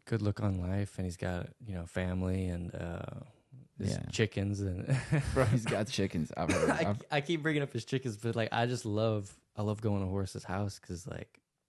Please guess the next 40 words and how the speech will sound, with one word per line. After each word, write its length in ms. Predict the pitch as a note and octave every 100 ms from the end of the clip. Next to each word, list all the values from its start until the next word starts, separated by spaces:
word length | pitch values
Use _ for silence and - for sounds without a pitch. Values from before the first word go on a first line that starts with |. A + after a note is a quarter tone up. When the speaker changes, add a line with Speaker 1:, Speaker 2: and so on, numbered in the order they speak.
| _ _ _ _ _ -
Speaker 1:
it, 160 | F#2 E2+ - _ -
it's 180 | F#2 - - _ _ _ _ _ - _
beautiful 380 | G#2 A#2 - A2+
land, 460 | A2 G#2+ A2+ A2 G2
and 160 | F#2+ - - _
Speaker 2:
Man, 120 | - - -
dude, 120 | - - _ _ _ _ - -
I, 180 | A#2+ - -
I 40 |
wouldn't 240 | C3 E2
mind 320 | E2+ E2+ F2 F2
if, 460 | F2+ E2 - -
like, 240 | - F2+ D#2+ - _ _ _ _ _ -
even 220 | A2+ A2
if 100 | F#2+
I 60 | F2
got 160 | F2
myself 360 | E2+ F2 F2+ F2
in 60 | D#2
a 60 |
good 180 | E2+ F2+
position, 800 | D2+ C#2+ E2 D#2 C#2+ C#2+ C#2 D2+ - -
or 100 | -
even 460 | - F2 D#2 E2 E2
make 160 | F#2 F2+
money 300 | F2 E2 D#2+
or 60 |
whatever, 240 | B1+ - G2+ F#2+
like, 180 | - - -
dude, 140 | - - _ _
just 120 | _
give 100 | - -
me 80 | G2+
a 40 |
nice 160 | F2 -
double 260 | - A1 A#1+
wide 360 | B1 A#1 B1 -
on 80 | A1+
some 240 | - -
land, 460 | F#2 G#2 G#2+ A2